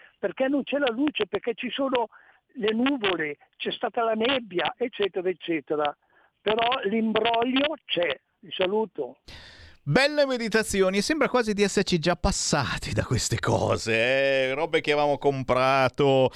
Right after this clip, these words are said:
Speaker 2: eh, che poi non abbiamo neanche utilizzato, o che abbiamo pagato un fracco di soldi. Non so, non so di che cosa, che cosa era successo in passato. Zero due sei sei due zero tre cinque due nove. Intanto Pechino ha detto no ai vaccini gratis da parte dell'Unione Europea per tenerli buoni,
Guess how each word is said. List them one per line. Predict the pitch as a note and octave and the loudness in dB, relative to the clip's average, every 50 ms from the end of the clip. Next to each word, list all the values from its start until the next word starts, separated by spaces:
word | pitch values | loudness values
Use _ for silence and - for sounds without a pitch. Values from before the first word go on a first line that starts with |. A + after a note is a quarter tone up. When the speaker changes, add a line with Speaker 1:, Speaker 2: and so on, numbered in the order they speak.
| - - - | -8 -18 -4
Speaker 2:
eh, | _ C3+ C3 B2+ B2 B2 A#2 - - - - | _ 4 4 6 4 4 2 -2 -10 -20 -14
che | - - - | -12 -10 -2
poi | - A2+ A#2 | 0 2 2
non | A#2 G#2 | 2 2
abbiamo | F#2 E2+ E2+ E2+ F2 E2+ | 2 2 2 4 4 4
neanche | E2 F2 F2 E2+ - F2+ | 4 4 2 2 2 0
utilizzato, | D#2+ - F2 F2 E2 D#2+ E2 E2 E2+ E2 F2+ G2+ A2+ A#2 G#2+ - B2 | 2 2 2 2 2 2 2 2 2 4 4 4 4 2 2 2 2
o | A#2 G#2 G2+ G2 G2+ G#2 G2+ | 2 4 4 4 4 2 2
che | - B2 | 2 2
abbiamo | A2 G2 F#2+ G#2 G2+ F#2+ | 2 2 2 0 0 2
pagato | - G2+ G2+ G2+ G2 - A#2 | 0 0 2 2 0 2 2
un | G#2+ F#2+ | 0 0
fracco | - G#2 G#2 - - A#2 | 0 0 -2 0 -2 -4
di | G#2+ G#2+ | -2 -2
soldi. | G2 - - G#2 G#2 A2+ A#2 A#2+ A#2+ B2+ C#3 | -4 -2 0 2 2 4 4 4 2 2 0
Non | D#3 G3 G#3 G#3 G3+ | 0 0 0 0 -2
so, | - - - A3 G#3+ G#3 G#3 | -2 0 0 0 0 0 0
non | G#3 G#3+ G#3 | -2 -2 -4
so | F#3 - - G#3 G#3 G#3 | -2 0 0 2 2 0
di | A3 - G#3 | 0 -2 -4
che | - - - | -6 -8 -8
cosa, | - - - - - - - | -4 -2 -2 -2 -2 -4 -8
che | - - - | -8 -14 -2
cosa | - - - - | 0 0 2 2
era | - - F#3 | 0 0 0
successo | - - C#3+ - - - G#2 F2+ F2+ - - - | 0 0 -2 0 0 -2 0 0 0 0 2 2
in | A2 G#2+ G2 | 0 0 0
passato. | - F#2+ G2 - - - F#2+ F#2 F2 F2 - A2+ A2 | -2 -2 -2 -2 -2 0 2 2 2 2 0 0 -2
Zero | - - - - - D#3 - A2 G#2 F#3+ A#3 B3 A#3 A3+ | -2 -6 -12 -10 -12 -10 -8 -2 0 2 2 4 4 2
due | F#3+ G#3 B3 A#3+ A3+ F3+ | 2 2 2 4 2 2
sei | - - A3 G#3+ G3 | 2 2 2 2 2
sei | - - G#3 A3+ A3 G#3+ G#3 | 2 2 2 4 4 4 4
due | F#3+ G3 F#3+ E3 | 2 0 0 2
zero | D3+ F#3 G3 G3 F#3+ - | 2 2 4 4 2 0
tre | - E3 E3 | 0 -2 -2
cinque | - - G3+ A3 F#3 F3+ F#3+ F#3 | 0 -2 -2 -2 2 2 2 4
due | E3+ F3 | 4 4
nove. | F3+ G3 G3 G3 F3+ F#3+ | 4 6 4 4 4 2
Intanto | F3+ D#3 - F#3 G3 E3+ - F3+ | 0 2 2 0 2 2 0 0
Pechino | - - F3 F3+ - - F#3+ G#3 G#3+ A3 G#3 G3+ F#3+ | 2 2 2 2 2 0 -4 -4 -2 0 2 4 2
ha | F3+ | 4
detto | E3+ F3+ F#3 F3+ - - - F3+ F3+ D#3+ | 4 2 0 0 0 0 2 2 2 2
no | C#3+ C#3+ D3+ D#3+ F3 F#3+ G3 G#3 A#3 A#3+ - - _ | 0 2 4 4 6 6 6 6 6 4 2 2 _
ai | - C#3+ D#3 D#3 D3+ A#2+ | 2 2 4 2 0 0
vaccini | G#2 C3+ C3+ B2 - - - D#3 F3 F3+ F#3 F3+ F3+ F3+ E3+ | 2 0 0 0 0 -4 -4 -2 -2 -2 -2 -4 -4 -4 -2
gratis | C3 A#2 B2 A#2 A#2 A#2 G#2+ G#2+ - C#3 C3 - - | 0 0 2 2 2 0 0 0 -2 -6 -6 -4 0
da | B2+ A#2+ | 0 0
parte | - - A2 G#2+ G2+ G2 - A#2+ | 2 4 2 2 2 0 -2 -2
dell'Unione | A#2 A#2+ A2+ G2 G2+ G2+ G2+ G#2 | -2 0 2 2 2 2 2 2
Europea | G2+ G2 F#2+ F2 - G2 F2+ F2 F2 | 2 2 0 2 2 2 2 2 2
per | - C3 D3 | 2 0 0
tenerli | - - A2 A2 A2+ A#2 G#2+ G2+ F#2+ | 2 0 0 2 2 2 2 2 2
buoni, | F2+ G2 G#2+ G#2 G2+ F#2+ F#2 F2 E2+ E2+ E2+ | 4 4 4 4 4 4 2 2 0 0 -2